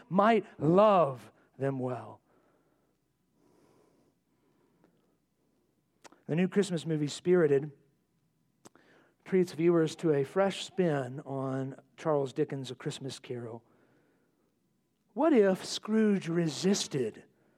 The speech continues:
the three spirits? What if Scrooge didn't want to change?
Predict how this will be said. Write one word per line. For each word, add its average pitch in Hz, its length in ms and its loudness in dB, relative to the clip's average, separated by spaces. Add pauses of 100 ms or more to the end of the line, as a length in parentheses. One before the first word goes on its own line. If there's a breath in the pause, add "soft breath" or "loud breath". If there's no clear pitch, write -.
(440)
the - 60 -8
three 151 360 -4
spirits? - 760 -12 (1500)
What 277 140 4
if 359 160 6
Scrooge 254 520 2
didn't 226 340 2
want 175 400 0
to 165 80 -4
change? 135 840 -6